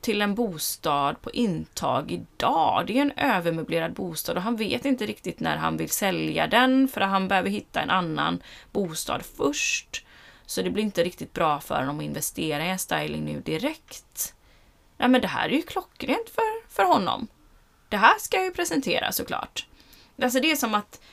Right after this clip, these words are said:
det klickar inte riktigt först när, när är det här en bra grej, för att man är så himla inkörd på den fysiska stylingen,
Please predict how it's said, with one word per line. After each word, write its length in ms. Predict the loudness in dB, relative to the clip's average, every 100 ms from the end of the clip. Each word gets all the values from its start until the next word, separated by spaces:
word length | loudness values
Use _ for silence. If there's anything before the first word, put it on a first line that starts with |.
| -16
det 80 | -12
klickar 600 | -4 -2 -2 -6 0 4
inte 280 | 4 4 2
riktigt 640 | 0 -4 -6 -6 -6 -8 -2
först 540 | -2 -2 -4 -6 -14 -4
när, 840 | 0 6 8 8 8 6 4 0 -10 _ _ _ _ _ _
när 420 | 2 8 10 10 8
är 440 | 6 8 6 2 -2
det 100 | -2
här 280 | 0 0 -2
en 120 | -2
bra 360 | 0 2 0 -4 _ _ _ _ _ _ -6
grej, 380 | 4 6 4 2
för 120 | 0
att 100 | 0
man 140 | 0
är 60 | 0
så 140 | 0
himla 600 | -2 -2 2 2 2 -2 -2
inkörd 640 | -2 -2 0 2 0 0
på 180 | -2 0
den 120 | -2
fysiska 520 | -4 -6 -4 -4 -4
stylingen, 840 | 0 2 2 2 0 2 4 4